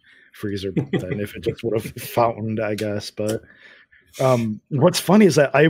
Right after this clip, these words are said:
I'm pretty sure I remember laying in bed at, like, you know, seven A M or something like that and hearing, like, a, a noise. Uh, but, you know, we were on a rabbit rescue and we have, like, rabbits, like,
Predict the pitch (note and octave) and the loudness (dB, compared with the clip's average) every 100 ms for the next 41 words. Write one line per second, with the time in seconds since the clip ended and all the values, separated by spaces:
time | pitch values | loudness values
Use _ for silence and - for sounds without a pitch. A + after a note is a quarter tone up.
0 | D#3+ D3+ C#3+ - - F3 G3 F#3+ - E3 | 2 0 0 -2 -2 2 2 2 2 2
1 | D#3 A#2+ A#2+ B2 C3+ C3+ A#2+ G2+ A#2 B2 | 2 0 0 0 0 0 0 -2 -4 -2
2 | A2 G2 A2 G#2 F2+ F2 F2+ - _ _ | -4 -4 -6 -6 -8 -12 -14 -18 _ _
3 | _ G2+ G2+ G2 - A#2+ A2+ A2 G#2 G#2 | _ -14 -12 -8 -2 -2 -2 -2 -4 -4
4 | G2 F#2+ G#2+ F#2 G2+ F#2 - G2 G2 G2+ | -6 -8 -10 -10 -12 -12 -12 -12 -10 -10
5 | F2 A2+ G#2+ F#2+ F#2+ F2+ F2+ F2+ - _ | -6 -6 -6 -8 -10 -10 -12 -12 -16 _
6 | _ _ _ _ _ _ D3 C#3+ B2+ A2+ | _ _ _ _ _ _ 0 2 2 2
7 | G#2+ F#2 F#2 - - _ _ _ _ - | 0 -4 -8 -10 -14 _ _ _ _ -20
8 | - A#2 A2+ G#2+ G#2 _ A2+ C3 B2+ C3 | -12 -4 -2 -2 -4 _ 0 2 2 2
9 | A#2+ B2 C3 C#3 A#3 D#3 G#2+ A2 - G#2+ | 4 4 4 4 4 4 0 -4 -6 -4
10 | A2+ - _ _ _ _ _ A#2+ A#2 A2 | -4 -8 _ _ _ _ _ -4 -2 0
11 | B2+ G#2+ A2+ A#2+ C3 C3 G#2+ G2+ - G2 | 0 0 -4 -2 0 0 -2 -4 -6 -8